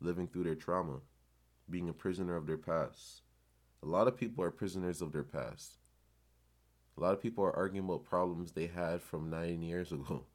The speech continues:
<laughs> or nine months ago. And I'm not saying,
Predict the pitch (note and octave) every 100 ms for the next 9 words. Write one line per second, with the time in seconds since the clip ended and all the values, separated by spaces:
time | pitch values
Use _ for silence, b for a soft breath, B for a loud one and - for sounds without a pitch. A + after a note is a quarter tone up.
0 | _ _ _ _ D#2+ F2 F#2 F#2 F2 F#2
1 | G2 - E2 D2 C2+ - _ _ _ _
2 | _ _ _ _ _ _ _ _ _ _
3 | _ - F#2+ G#2 G2+ - G2+ G2 F#2